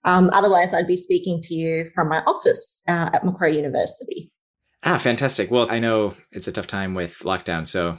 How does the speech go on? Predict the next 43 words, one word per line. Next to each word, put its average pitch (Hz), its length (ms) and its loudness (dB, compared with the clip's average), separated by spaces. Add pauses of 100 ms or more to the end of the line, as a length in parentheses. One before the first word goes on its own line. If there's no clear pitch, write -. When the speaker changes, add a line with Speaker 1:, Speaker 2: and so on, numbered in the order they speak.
Speaker 2:
thank 98 160 -4
you 98 100 -2
for 92 180 -2
taking 98 300 -4
time 95 220 -4
out, 92 220 -4 (460)
uh, 104 140 0
amid 107 240 0
all 98 220 2
the 90 360 -2
crazy 92 380 -2
that's 87 160 -4
happening 87 280 -6
in 90 60 -8
Australia 90 460 -2
right 117 140 0
now 151 160 0
to 92 460 0
speak - 360 -4
with 113 140 2
us 113 160 2
a 110 40 0
little 113 200 0
bit 110 80 0
about 92 240 -2
your 98 120 0
insight 92 380 -2
into, 82 720 -6
uh, 82 160 -6
the 85 80 -6
hearing 104 240 -2
loss 73 200 -8
landscape. 71 380 -10 (600)
So 151 420 4 (120)
you're 170 260 4
a 208 40 6
little 196 120 6
bit 160 100 4
different 160 360 2
than 139 100 2
some 127 280 2
of 120 180 2
the 113 420 4